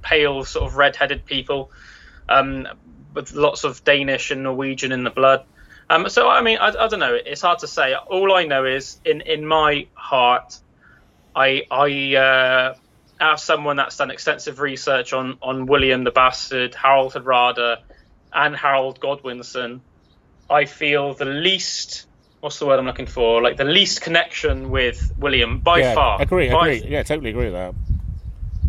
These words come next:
Speaker 2: Yeah.
Speaker 1: I mean,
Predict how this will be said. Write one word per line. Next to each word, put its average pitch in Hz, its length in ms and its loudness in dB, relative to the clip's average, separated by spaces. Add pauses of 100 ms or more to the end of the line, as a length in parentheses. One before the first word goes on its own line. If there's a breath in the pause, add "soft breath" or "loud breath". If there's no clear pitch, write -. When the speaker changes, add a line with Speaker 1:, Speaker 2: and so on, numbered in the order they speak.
(100)
Speaker 2:
Yeah. - 120 0 (1900)
Speaker 1:
I - 60 4
mean, 151 160 4